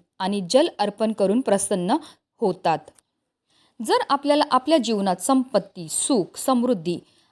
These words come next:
मिळवायची असेल, तर आवर्जून आपल्याला षट्टिला एकादशीच्या दिवशी सूर्यदेवांना जल हे अर्पण करायचे. जल अर्पण करताना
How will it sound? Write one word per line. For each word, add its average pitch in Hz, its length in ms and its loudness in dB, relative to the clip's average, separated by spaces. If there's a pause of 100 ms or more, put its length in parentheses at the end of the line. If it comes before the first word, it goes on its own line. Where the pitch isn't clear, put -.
(580)
मिळवायची 233 560 -2 (140)
असेल, 196 360 -4 (100)
तर 240 80 -2 (160)
आवर्जून 240 560 2
आपल्याला 180 380 -2
षट्टिला 302 580 -4
एकादशीच्या 196 640 -4
दिवशी 180 400 -4 (300)
सूर्यदेवांना 226 920 0
जल 196 180 2
हे 175 140 -2 (100)
अर्पण 208 360 0
करायचे. 170 480 -2
जल 170 220 -2 (100)
अर्पण 202 320 -4
करताना 175 520 -2